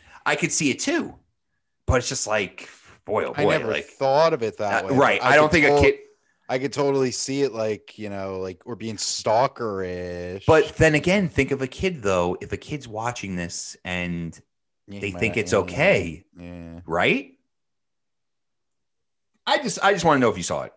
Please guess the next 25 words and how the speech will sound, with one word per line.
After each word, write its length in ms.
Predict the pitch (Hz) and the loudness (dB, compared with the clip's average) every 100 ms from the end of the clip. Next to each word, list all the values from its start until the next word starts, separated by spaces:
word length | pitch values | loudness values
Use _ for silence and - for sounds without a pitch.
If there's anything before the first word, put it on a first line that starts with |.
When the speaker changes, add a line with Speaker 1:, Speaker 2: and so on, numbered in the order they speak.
| - | -4
Speaker 1:
It 60 | |
was 100 | 104 | -4
just 200 | 101 - | -4 -4
something 220 | 117 98 | -4 -4
that 200 | 104 92 | -2 -4
popped 220 | - 95 90 | -2 -4 -2
in 60 | |
my 100 | 85 | -2
head 220 | 85 78 | 0 -2
before, 320 | 78 - 78 78 | -4 -6 -4 -4
and 100 | 78 | -6
I 60 | |
was 100 | 78 | -8
like, 260 | 80 82 - | -6 -6 -8
"Well, 320 | - 127 127 110 | -10 -8 -8 -6
whatever. 320 | 113 76 78 | -4 -4 -8
We'll 140 | 90 | -10
Speaker 2:
I 60 | 107 | -10
Speaker 1:
talk 80 | - | -6
Speaker 2:
saw 140 | - | -4
Speaker 1:
about 180 | 104 110 | -4 -6
Speaker 2:
it. 20 | |
Speaker 1:
this." 200 | - - _ - | -10 -20 _ -10
I 100 | 87 | -8
know. 160 | 76 | -8